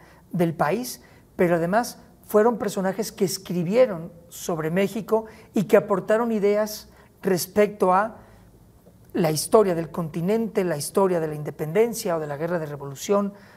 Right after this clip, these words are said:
o la revolución de independencia en América, en la América hispana,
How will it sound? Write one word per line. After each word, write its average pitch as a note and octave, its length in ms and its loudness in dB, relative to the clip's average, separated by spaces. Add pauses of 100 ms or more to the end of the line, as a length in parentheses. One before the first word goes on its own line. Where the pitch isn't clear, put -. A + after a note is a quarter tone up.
(140)
o - 100 -2
la D3+ 120 0
revolución D3 460 -4
de E3 60 -2
independencia D#3+ 840 -4 (400)
en D#3+ 160 -4
América, G3 720 0 (340)
en E3+ 100 -2
la D#3+ 60 0
América E3 360 -4
hispana, G#3+ 640 0